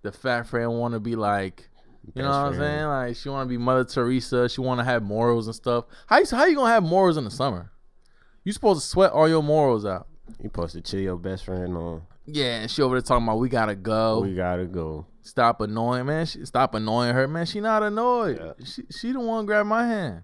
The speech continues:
Speaker 2: That's why I hop on the big girls, just so my dog can go ahead and do that thing.
Speaker 1: All right, you on your own with that. <laughs>
Speaker 2: Hey, I do it for the team. I'm a team player.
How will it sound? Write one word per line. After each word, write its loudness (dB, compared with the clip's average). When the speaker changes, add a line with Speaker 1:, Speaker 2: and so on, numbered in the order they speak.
Speaker 2:
That's -8
why -2
I -2
hop -4
on -6
the -8
big -8
girls, -12
just -12
so -12
my -10
dog -10
can -14
go -14
ahead -14
and -14
do -16
that -16
thing. -18
Speaker 1:
All -10
right, -10
you -4
on -4
your -6
own -8
with -14
that. -16
<laughs> -14
Speaker 2:
Hey, -4
I -2
do 2
it -4
for -4
the -2
team. 2
I'm -4
a -6
team -2
player. -2